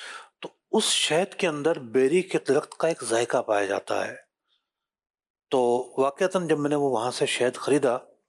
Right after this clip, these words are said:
تو اس کا ذائقہ ہی الگ تھا۔ اسی طریقے سے میں نے different جگہوں سے بھی شہد منگوایا، ملک کے different جگہوں سے۔ کوشش کرتا ہوں کہ خالص شہد دیہی علاقوں میں جہاں ملتا ہو وہ خریدوں۔ تو میں نے اس بات کو پایا کہ،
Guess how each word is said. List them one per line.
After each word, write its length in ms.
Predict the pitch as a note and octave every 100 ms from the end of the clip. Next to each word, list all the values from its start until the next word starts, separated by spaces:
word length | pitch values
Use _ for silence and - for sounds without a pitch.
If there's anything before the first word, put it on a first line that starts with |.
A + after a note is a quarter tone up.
| _ _ - - - _
تو 100 | -
اس 120 | D3+ -
کا 160 | F#3
ذائقہ 380 | C#3 A#2+ B2 D#3+
ہی 100 | C#3+
الگ 240 | G#2 G2+
تھا۔ 300 | - G#2+ - - _ _ _ - _ _ _ _ -
اسی 200 | - F3
طریقے 240 | D3+ D#3
سے 160 | D#3+ D3+
میں 120 | C#3+
نے 120 | C#3
different 480 | A#2+ C3 - D#3 C3
جگہوں 220 | C3+ D3
سے 140 | C3 C3+
بھی 100 | C3+
شہد 280 | - B2+ - _ _ _ -
منگوایا، 420 | B2 A#2 A2+ A#2
ملک 280 | A#2 B2 A2+
کے 140 | - A#2+
different 380 | A#2 - C3+
جگہوں 220 | A2+ A2 G#2+
سے۔ 220 | - A#2+ _ _ - - - -
کوشش 220 | - - C3
کرتا 260 | B2 -
ہوں 80 | A#2+
کہ 100 | A#2+
خالص 320 | - A#2+ A#2+
شہد 400 | - A#2+ A2+ - - _ - - -
دیہی 120 | B2
علاقوں 320 | C3 A#2 -
میں 100 | B2
جہاں 120 | A2+ A2
ملتا 320 | G#2+ G#2+ A#2
ہو 100 | A#2
وہ 120 | C3
خریدوں۔ 360 | - C3+ C3 C3+ _ _ _ _ _ _ _ _ _ _ _ _ - - - - - -
تو 120 | - D3+
میں 100 | F3
نے 60 |
اس 120 | F#3+
بات 200 | E3 F3+
کو 100 | - F#3
پایا 320 | C#3+ C#3 E3+
کہ، 340 | F3 E3 D#3